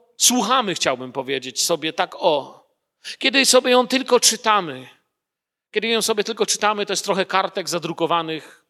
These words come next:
farbą drukarską. Nic poza tym. Dlatego, że jeżeli nie będziemy temu posłuszni, to dalej będą tylko kartki i farba drukarska. Kiedy przyzwyczailiśmy się, że przeczytaliśmy to dwadzieścia razy w życiu,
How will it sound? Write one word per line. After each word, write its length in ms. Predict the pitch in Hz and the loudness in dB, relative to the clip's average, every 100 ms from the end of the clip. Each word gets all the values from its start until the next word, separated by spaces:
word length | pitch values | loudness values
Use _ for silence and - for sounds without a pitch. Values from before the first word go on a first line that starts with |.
| _ | _
farbą 320 | - 156 147 | -2 -2 -2
drukarską. 560 | 139 139 139 131 - 131 | -8 -8 -8 -8 -12 -16
Nic 300 | 127 165 - | -16 -12 -12
poza 300 | - 165 175 | -10 -10 -10
tym. 180 | - - _ _ _ _ _ - - - _ | -12 -20 _ _ _ _ _ -16 -14 -16 _
Dlatego, 360 | 160 185 214 214 | -2 0 4 6
że 180 | - 220 | 6 4
jeżeli 320 | 220 220 220 | 4 2 2
nie 100 | 220 | 4
będziemy 360 | 220 233 233 | 4 4 4
temu 220 | 226 226 226 | 4 4 4
posłuszni, 840 | 214 226 254 - 196 196 190 190 180 _ | 2 2 0 0 0 -2 -2 -6 -12 _
to 100 | 208 | -2
dalej 280 | 190 185 165 | 0 0 0
będą 240 | 156 151 | -2 -6
tylko 260 | 135 147 147 | -8 -10 -6
kartki 460 | 151 151 - 160 | -6 -6 -10 -14
i 60 | 147 | -12
farba 300 | 135 123 123 | -10 -10 -10
drukarska. 680 | 120 120 127 117 - 147 147 _ _ _ _ _ - - | -10 -12 -16 -18 -20 -20 -20 _ _ _ _ _ -14 -4
Kiedy 240 | - 233 | 0 2
przyzwyczailiśmy 880 | 233 247 214 240 240 247 240 233 240 | 2 2 4 4 6 4 4 2 4
się, 120 | 220 | 2
że 120 | 214 208 | 2 2
przeczytaliśmy 640 | 226 202 - 220 226 214 | 0 2 2 2 2 0
to 120 | 208 | 2
dwadzieścia 460 | 214 208 202 202 208 | 2 2 2 2 4
razy 240 | 202 185 | 4 2
w 40 | 185 | 0
życiu, 560 | 170 202 214 208 208 | -2 0 2 2 0